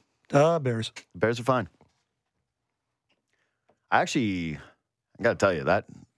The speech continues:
Speaker 2: if you were playing D J Moore in your fantasy league, that's just one of those ones where you, you just, like, you close the laptop, you make some bets on some other games, you don't really pay attention to your team. It's actually kinda freeing. It's kinda freeing for you.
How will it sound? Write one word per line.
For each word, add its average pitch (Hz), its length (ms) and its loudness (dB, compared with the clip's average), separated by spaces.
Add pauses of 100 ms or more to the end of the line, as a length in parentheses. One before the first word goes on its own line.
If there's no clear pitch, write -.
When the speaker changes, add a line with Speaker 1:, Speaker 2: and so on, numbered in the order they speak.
(760)
Speaker 2:
if 117 160 2
you 160 100 0
were 190 80 -4
playing 120 300 -2
D 104 140 -6
J 98 160 -2
Moore 92 240 -2
in 92 80 -4
your 85 80 -4
fantasy 90 400 -2
league, 107 280 -2
that's 101 200 2
just 98 160 -2
one 95 80 0
of 92 80 -2
those 92 180 -6
ones 82 320 -4
where 73 540 -4 (1040)
you, 82 520 -2 (680)
you 87 80 -2
just, - 140 -2
like, 87 140 0 (280)
you - 80 -12
close 95 260 2
the 98 60 0
laptop, 90 500 0 (160)
you 80 60 -2
make 87 180 2
some 95 140 -2
bets 92 240 0
on 87 100 0
some 90 120 0
other 85 160 0
games, 82 540 -2
you - 40 -10
don't 90 120 2
really 82 160 0
pay 85 160 0
attention 80 300 0
to - 60 0
your 80 40 0
team. 82 180 0
It's - 140 2
actually 170 220 0
kinda 156 220 2
freeing. 104 460 -2 (360)
It's 92 80 -6
kinda 139 220 2
freeing 135 380 -2
for 92 120 -4
you. 71 300 -6